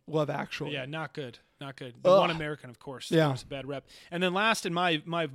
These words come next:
Speaker 2: what my vote would be would be Paul Giamatti, who plays John Adams.
Speaker 1: In the miniseries John
Speaker 2: I would
Speaker 1: Adams.
Speaker 2: vote, I would vote for Paul Giamatti right now to be the president of the United States.
Speaker 1: He has leadership in his blood. His dad was the commissioner of baseball.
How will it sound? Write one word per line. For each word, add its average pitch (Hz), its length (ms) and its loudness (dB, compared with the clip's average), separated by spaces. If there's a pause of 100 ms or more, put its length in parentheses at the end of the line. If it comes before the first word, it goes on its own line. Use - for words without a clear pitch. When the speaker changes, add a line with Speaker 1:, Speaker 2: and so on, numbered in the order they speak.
(140)
Speaker 2:
what 160 160 -4
my 156 120 -8
vote 156 180 -6
would 143 120 -8
be 143 160 -6
would 139 120 -6
be 131 100 -8
Paul 135 220 -2
Giamatti, 135 420 -12
who 143 60 -14
plays 135 200 -10
John 127 240 -10
Adams. - 380 -14
Speaker 1:
In 165 160 0
the 147 80 -2
miniseries 147 520 -4
John 175 120 4
Speaker 2:
I 240 80 6
would 294 160 2
Speaker 1:
Adams. 196 60 -4
Speaker 2:
vote, 247 360 6
I 214 120 4
would 240 100 2
vote 226 140 -2
for 208 100 -8
Paul 202 200 2
Giamatti 170 380 0
right 147 440 -2
now 131 180 -10
to 127 80 -12
be 127 80 -12
the 123 60 -14
president 127 300 -10
of - 20 -12
the 127 60 -12
United 113 160 -16
States. - 220 -14
Speaker 1:
He 208 140 -2
has 208 420 2
leadership 240 600 -2
in 185 60 4
his 160 120 -2
blood. 180 380 6
His 151 200 -2
dad 226 300 2
was 175 160 -2
the 156 80 -6
commissioner 147 460 -4
of 123 60 -8
baseball. - 500 -2